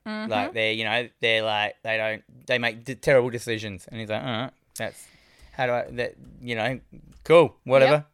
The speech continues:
Speaker 2: That's not a very good plan."
Speaker 1: No. So we cut back to the hospital very briefly. He's
Speaker 2: Oh,
Speaker 1: sitting with
Speaker 2: I
Speaker 1: his
Speaker 2: didn't even
Speaker 1: mum.
Speaker 2: mention that.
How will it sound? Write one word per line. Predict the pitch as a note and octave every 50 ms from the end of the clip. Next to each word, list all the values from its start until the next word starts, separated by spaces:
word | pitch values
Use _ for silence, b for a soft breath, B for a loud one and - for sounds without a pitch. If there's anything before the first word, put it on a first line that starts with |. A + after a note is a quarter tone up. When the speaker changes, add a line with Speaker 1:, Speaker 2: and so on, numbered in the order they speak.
| _ -
Speaker 2:
That's | B2 A#2+ A2+ - -
not | - C3+ B2+ B2
a | B2+
very | C3+ C#3 B2+ C#3
good | B2+ C3+ A#2+
plan." | C3 C3+ C#3 C#3 D3 D3 _ -
Speaker 1:
No. | G#3+ G#3 G3+ G3 F#3 -
So | - - D#4+
we | F4+
cut | F#4 - F4+ E4
back | - D#4 D#4+ -
to | - C#4+
the | B3 B3
hospital | A#3+ A#3+ A#3+ - - A#3 A3+ A3+ A3
very | G#3+ A#3 A#3 A#3+ A#3 A#3
briefly. | A3 - G3 G3 G3+ - - G#3 G3+ G3 F#3+
He's | G3+ G#3 G#3+ G#3 -
Speaker 2:
Oh, | A#3+ A3
Speaker 1:
sitting | G#3+ G#3+ B3
with | B3 A#3
Speaker 2:
I | -
Speaker 1:
his | - C#3
Speaker 2:
didn't | D3+ C#3
even | - G3+
Speaker 1:
mum. | G3+
Speaker 2:
mention | B2 A#2+ - - B2+ C3
that. | C3 C3 C#3 - - -